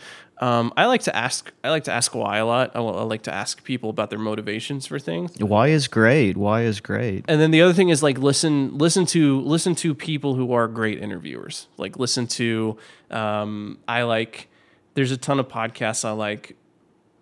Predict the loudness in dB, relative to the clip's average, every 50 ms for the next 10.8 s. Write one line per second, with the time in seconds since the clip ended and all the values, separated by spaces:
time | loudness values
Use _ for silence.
0 | _ _ _ -8 -6 -4 -4 -4 -4 -4 -6 -6 -6 -6 -4 -4 -4 -6 -8 -10
1 | -10 -10 -12 -10 -8 -8 -8 -8 -8 -8 -8 -10 -10 -10 -8 -8 -8 -8 -8 -8
2 | -10 -12 -14 -16 -12 -10 -8 -6 -4 -4 -4 -6 -6 -8 -10 -12 -14 -14 -16 -12
3 | _ -2 0 0 0 0 -2 -2 -4 -4 -4 -4 0 0 0 2 0 0 0 0
4 | 2 2 2 2 2 2 0 0 -2 -2 -2 0 0 0 -2 -2 -2 -2 -2 -2
5 | -2 -4 -6 -10 -12 -12 -8 -4 -4 -4 -2 -2 -2 -2 -4 -6 -8 -10 -12 -12
6 | -12 -12 -12 -10 -10 -10 -10 -8 -8 -6 -6 -6 -8 -10 -12 -18 -20 -20 -20 -20
7 | -20 -20 -12 -2 0 0 2 4 4 2 2 0 -4 -6 _ 0 2 2 2 2
8 | 0 0 2 4 4 4 4 2 2 2 4 4 2 0 -4 -6 -6 -6 -4 -2
9 | -2 -2 -2 -2 -4 -4 -4 -6 -8 -6 -4 -4 -2 -2 -4 -4 -2 0 0 0
10 | 2 2 0 0 -2 -2 -2 -2 -2 -2 -2 -4 -4 -4 -4